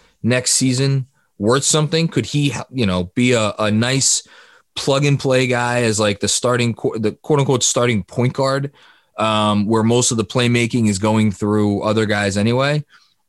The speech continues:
Like, yeah, I would rather have him than Elfrid Payton, and I'm sure the Knicks would too. He's a much better three-point shooter. He's a much better defender. Um, you know,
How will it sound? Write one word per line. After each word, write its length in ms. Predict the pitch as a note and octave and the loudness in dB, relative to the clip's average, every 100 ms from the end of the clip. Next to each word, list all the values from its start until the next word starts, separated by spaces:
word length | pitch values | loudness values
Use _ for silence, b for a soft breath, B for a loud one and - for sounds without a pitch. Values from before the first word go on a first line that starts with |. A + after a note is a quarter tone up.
| _ _ _ _ _ - | _ _ _ _ _ -6
Like, 240 | A#2 B2 A2 | -2 -2 0
yeah, 240 | D#3+ D3 | 0 0
I 100 | G2 | 0
would 120 | A#2 | 0
rather 260 | A#2+ C3 A#2 | 0 0 0
have 180 | B2 G#2+ | 0 0
him 200 | C3 A#2+ | 0 2
than 100 | G#2 | 2
Elfrid 280 | G#2+ G#2 F2+ | 0 -2 -2
Payton, 260 | D3+ D3 | -2 0
and 120 | G2+ F#2+ | 0 0
I'm 80 | |
sure 200 | G2 A#2 | 0 0
the 80 | G#2+ | 2
Knicks 240 | A2 G#2 - | 0 -2 -2
would 180 | G2 | -2
too. 220 | - A#3+ A2+ | 0 2 2
He's 140 | F#2+ | 2
a 20 | |
much 260 | G2 B2 - | 2 0 0
better 200 | B2+ A#2 | -2 -2
three-point 440 | G#2 C3+ C3+ B2+ | 0 -2 0 -2
shooter. 300 | A#2+ B2+ A#2+ | 0 -2 0
He's 160 | G#2+ F#2+ | 0 -2
a 80 | F2+ | -4
much 480 | F#2 G#2+ B2+ C#3 - | -2 0 2 2 -2
better 180 | G#2+ | -2
defender. 600 | F#2+ G2 B2 A#2+ A#2 G#2 B B B B B | -2 -4 -4 -2 -2 -4 B B B B B
Um, 580 | G#2 G#2+ G#2 G2 F#2+ F#2 | -4 0 0 2 0 0
you 120 | A#2+ | -2
know, 220 | G#2 F2+ | -2 -2